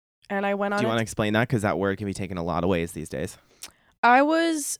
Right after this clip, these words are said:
Speaker 1: um, this was after
Speaker 2: I'm gonna get you canceled before you even start.
Speaker 1: That's
Speaker 2: Sorry.
Speaker 1: fine. It's, it's gotta happen at some point.
Speaker 2: <laughs>
Speaker 1: Um,
Speaker 2: Do you have any old tweets we should talk about? <laughs> I'm just
Speaker 1: <laughs> I have
Speaker 2: kidding.
Speaker 1: to go
Speaker 2: No,
Speaker 1: look.
Speaker 2: don't. Don't.
Speaker 1: <laughs>
Speaker 2: Pretend I never said that.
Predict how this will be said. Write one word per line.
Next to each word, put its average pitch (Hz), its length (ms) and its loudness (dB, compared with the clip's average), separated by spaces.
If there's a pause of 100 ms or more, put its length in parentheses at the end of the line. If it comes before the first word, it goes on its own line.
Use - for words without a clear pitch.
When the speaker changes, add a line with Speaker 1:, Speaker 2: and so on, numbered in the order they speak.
Speaker 1:
um, 202 680 0 (380)
this 220 160 -4
was 269 180 -4
after 196 1040 -2 (320)
Speaker 2:
I'm 120 80 -2
gonna 139 120 0
get 120 140 0
you 113 80 -6
canceled 101 360 -6
before 90 240 -8
you 87 40 -4
even 82 140 -8
start. 85 300 -4
Speaker 1:
That's 214 200 2
Speaker 2:
Sorry. 82 100 -2 (220)
Speaker 1:
fine. 160 140 0 (160)
It's, 202 260 -4
it's - 180 -4
gotta 220 200 6
happen 196 260 2
at - 120 -6
some 165 180 0
point. 143 300 0 (300)
Speaker 2:
<laughs> 135 100 0 (320)
Speaker 1:
Um, 262 580 8
Speaker 2:
Do 277 60 4
you 262 360 8
have 175 100 4
any 202 120 4
old 156 220 4
tweets 131 360 2
we 151 100 6
should 151 160 2
talk 147 220 6
about? 151 460 6
<laughs> - 40 -20
I'm 151 240 0
just - 180 0
Speaker 1:
<laughs> - 0 -
I 285 40 6
have - 80 10
Speaker 2:
kidding. 101 140 2
Speaker 1:
to 294 100 -8
go 220 340 6
Speaker 2:
No, 131 240 2
Speaker 1:
look. 120 500 6
Speaker 2:
don't. 117 320 2 (140)
Don't. 277 260 0
Speaker 1:
<laughs> - 160 -16
Speaker 2:
Pretend 143 300 6
I 131 80 6
never 123 180 4
said 113 200 0
that. 69 240 -4